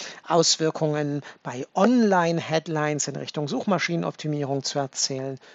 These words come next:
und dann dem Ganzen so eine Klammer insgesamt drauf zu geben. Beginnen wir aber mit den zehn Tipps für das Schreiben guter Headlines und beginnen wir, Überraschung, Überraschung,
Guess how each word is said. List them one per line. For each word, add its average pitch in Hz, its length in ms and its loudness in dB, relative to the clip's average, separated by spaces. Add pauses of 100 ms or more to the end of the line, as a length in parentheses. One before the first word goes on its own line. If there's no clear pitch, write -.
und 185 200 6
dann 185 120 8
dem 156 140 4
Ganzen 143 320 -2
so 131 140 -6
eine 131 240 -8 (320)
Klammer 151 400 0
insgesamt 160 680 2
drauf - 220 -2
zu - 180 -6
geben. - 400 -12 (220)
Beginnen 247 320 2
wir 196 140 2
aber 156 180 4
mit 151 200 -2
den 143 220 -2 (260)
zehn 180 260 2
Tipps - 380 2 (360)
für - 160 -8
das 135 160 0
Schreiben 147 540 0
guter 147 220 -6
Headlines 165 640 4
und 131 100 -6
beginnen 160 400 0
wir, 156 260 2 (240)
Überraschung, 113 600 -8
Überraschung, 147 520 0